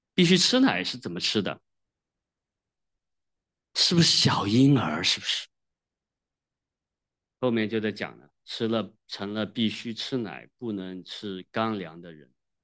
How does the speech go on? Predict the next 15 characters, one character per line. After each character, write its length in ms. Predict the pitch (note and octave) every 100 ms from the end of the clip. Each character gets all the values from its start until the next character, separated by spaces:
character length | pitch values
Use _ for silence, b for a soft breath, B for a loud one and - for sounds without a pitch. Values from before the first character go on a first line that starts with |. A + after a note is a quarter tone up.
| _ _ _ _
凡 680 | B2 A2 A2+ C#3+ E3 E3+ -
只 320 | - A#2+ G#2
能 380 | G2 F#2+ A2+ A2+
吃 300 | A2 - E3+
奶 300 | D3+ D#2+ G#1+ -
的， 140 | - _ _ _ _ - -
究 180 | - C#3
竟 160 | C3 B2
是 160 | -
个 80 | -
什 180 | G#2+ E2+
么 140 | F2+
意 200 | A2+ A#2
思 260 | G2 - F2+
呢？ 140 | C#2+